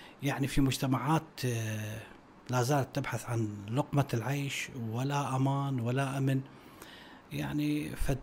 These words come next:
شي زايد من عندي أن أتكلم عن هذا، بطر يعتبر ترف. والحقيقة بالإمكان أيضًا مع ذلك أن وا-، شخص يسأل الجوجل. الط-، الجوجل هو طبيب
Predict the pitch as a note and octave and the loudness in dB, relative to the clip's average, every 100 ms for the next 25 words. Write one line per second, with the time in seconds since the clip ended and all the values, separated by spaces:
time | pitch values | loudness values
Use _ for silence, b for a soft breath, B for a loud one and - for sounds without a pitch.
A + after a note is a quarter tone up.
0 | - - - D#3 B2+ C#3+ D3+ B2+ C3 C3+ | -4 -2 2 6 6 6 4 4 4 4
1 | C#3+ C3 B2+ - C3+ B2 A2+ A#2 A2+ A2 | 2 2 0 2 4 4 2 0 -2 0
2 | D3+ D#3+ D3+ F3 B2+ G#2 - G2+ G#2+ - | 0 2 2 4 4 4 0 -2 -2 -6
3 | - - - - D#3+ A#2+ - - - - | -16 -20 -20 2 4 4 4 2 0 -4
4 | - - B B B B E3+ D#3+ F#3+ A3 | -18 -18 B B B B 2 6 8 8
5 | G3 C#3+ D3 D#3+ D3 F3+ D#3+ C#3+ D3+ D#3 | 8 6 6 4 6 6 6 6 6 6
6 | C#3+ D3 D3+ D3+ D3 C3 C#3 D3 - - | 6 4 2 2 2 4 6 2 0 0
7 | D3+ D3+ C#3+ C#3+ C#3+ C3 B2+ A#2 D3 C3+ | 2 2 2 2 2 2 2 6 8 8
8 | C3+ B2+ - - - - - D3 - - | 4 0 -8 -18 -16 -16 -14 -14 -6 -6
9 | C3 A#2+ F3+ A#3+ F3+ D3+ - - D3 C#3+ | -2 6 8 8 6 2 -4 0 0 0
10 | B2+ - - B2+ C#3+ G#3 F3 | -4 -4 0 4 8 8 6